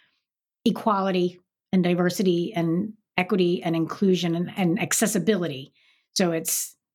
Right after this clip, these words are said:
diversity, inclusion, accessibility, and equal-, equality or equity is, is really the whole title. It's not just diversity and inclusion. It's so much more than that. And, um, but I've, I've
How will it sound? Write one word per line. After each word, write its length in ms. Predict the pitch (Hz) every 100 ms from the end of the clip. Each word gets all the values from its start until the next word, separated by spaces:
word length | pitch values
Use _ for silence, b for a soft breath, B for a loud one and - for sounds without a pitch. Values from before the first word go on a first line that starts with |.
| _ 202
diversity, 580 | 190 202 262 285 277 269
inclusion, 600 | 185 185 247 226 220 214
accessibility, 880 | 220 - 233 220 208 214 190 185 180 B B B _
and 300 | 190 180 175
equal-, 460 | - 170 196 180 175 -
equality 800 | - - 190 190 185 202 190 180
or 160 | 160 208
equity 480 | 190 185 156 - -
is, 260 | 170 160 220
is 180 | 165 180
really 240 | 214 202
the 120 | 151
whole 640 | 160 - 202 202 190 180 180 b b _ -
title. 320 | 196 185 147
It's 160 | 160
not 180 | 175 175
just 240 | 175 160 -
diversity 480 | 165 185 165 185
and 80 | 160
inclusion. 640 | 147 - 185 175 175 170
It's 160 | 170 -
so 200 | - 180
much 280 | 175 - -
more 160 | 180
than 180 | 151 156
that. 320 | 156 147 151 - _ _ _ _ _ _ _ _ _ _ -
And, 360 | 165 165 160 175
um, 440 | 170 160 160 156 _
but 100 | 240
I've, 200 | 254 233
I've 400 | - 269 233 -